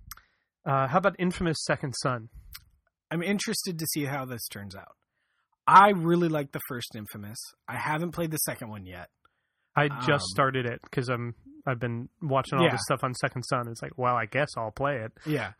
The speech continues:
Speaker 2: Um, no, I,
Speaker 1: Since I
Speaker 2: I
Speaker 1: got
Speaker 2: mean,
Speaker 1: it for free from P S Plus. <laughs>
Speaker 2: yeah, I'm interested to see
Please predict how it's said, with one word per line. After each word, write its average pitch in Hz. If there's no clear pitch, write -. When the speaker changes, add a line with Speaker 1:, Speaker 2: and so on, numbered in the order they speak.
Speaker 2:
Um, 175
no, 214
I, 185
Speaker 1:
Since 160
I -
Speaker 2:
I 110
Speaker 1:
got -
Speaker 2:
mean, 226
Speaker 1:
it -
for 127
free 143
from 123
P 135
S 123
Plus. 120
<laughs> -
Speaker 2:
yeah, 135
I'm 226
interested 190
to 160
see 175